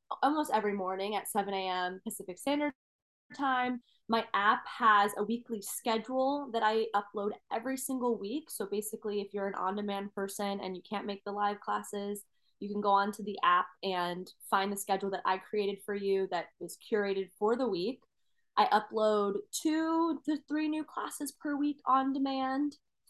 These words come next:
Um, you can book the classes, the live classes, right from the app now, which is just a new update, which has been amazing. You can see the live schedule under schedule.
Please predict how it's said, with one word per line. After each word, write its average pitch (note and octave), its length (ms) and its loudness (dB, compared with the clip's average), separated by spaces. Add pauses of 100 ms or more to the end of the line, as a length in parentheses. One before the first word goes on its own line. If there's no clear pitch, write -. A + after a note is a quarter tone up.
(220)
Um, G3+ 440 8
you G#3+ 80 -4
can A3+ 180 -2
book A3 260 -2
the A3+ 60 -2
classes, G#3+ 720 0
the G3 80 -4
live G3 260 0
classes, A3 460 -6
right G3+ 240 -2
from A3+ 120 -2
the F#3 140 -4
app F#3+ 160 -2
now, G#3 220 0
which C4+ 160 -6
is G#3+ 100 -6
just - 220 -10
a G#3+ 60 -2
new G3 280 -4
update, F#3+ 380 -4
which G3 160 -12
has G3 180 -12
been F#3+ 80 -8
amazing. F#3+ 560 -6 (300)
You G#3 100 -8
can A3+ 160 0
see A3 180 -2
the G3+ 120 -2
live F#3 280 0
schedule B3+ 720 -2
under G3 240 -4
schedule. A3+ 760 0